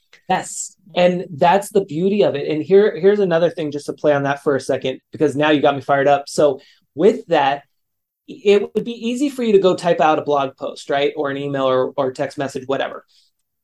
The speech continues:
Bring it to life with video. So I just wanna emphasize that for listeners, because that might be where they're like, "Oh, but maybe I'll just write something about that." No, bring it to life with video.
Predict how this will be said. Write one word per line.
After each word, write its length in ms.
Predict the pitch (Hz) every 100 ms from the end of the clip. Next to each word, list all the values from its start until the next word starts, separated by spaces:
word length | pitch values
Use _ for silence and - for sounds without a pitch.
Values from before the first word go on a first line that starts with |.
| _
Bring 400 | 170 196 196 220
it 140 | 214
to 120 | 208
life 280 | 196 165 165
with 160 | 170 143
video. 340 | 160 147 - - _ _
So 420 | - 160 151 - _ _ -
I 100 | 156
just 140 | 160
wanna 140 | 185
emphasize 360 | 170 165 - 156
that 180 | 151 139
for 80 | 143
listeners, 440 | 143 - 131 -
because 240 | 135 147 131
that 200 | 147 143
might 160 | 143
be 80 | 139
where 180 | 135 135
they're 180 | 131 131
like, 160 | 131 -
"Oh, 220 | 208 175
but 160 | 135
maybe 180 | 156 156
I'll 80 | 151
just 160 | 147 -
write 220 | 143 156
something 180 | 131 131
about 220 | 139 -
that." 160 | -
No, 260 | 151 147 131 -
bring 160 | 175
it 80 | 214
to 100 | 208
life 220 | 175 165
with 140 | 160 -
video. 320 | 135 131